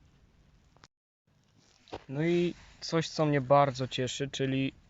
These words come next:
zaczynają się pokazywać świeżutkie, młodziutkie podgrzybeczki.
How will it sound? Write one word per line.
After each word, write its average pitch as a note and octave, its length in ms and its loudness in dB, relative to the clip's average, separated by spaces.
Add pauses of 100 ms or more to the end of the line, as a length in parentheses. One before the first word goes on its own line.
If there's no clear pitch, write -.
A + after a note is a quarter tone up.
(140)
zaczynają C3+ 460 -2
się C3+ 140 -4
pokazywać C3 720 -2 (600)
świeżutkie, C#3+ 840 0
młodziutkie C3 680 0 (1400)
podgrzybeczki. C3+ 1000 0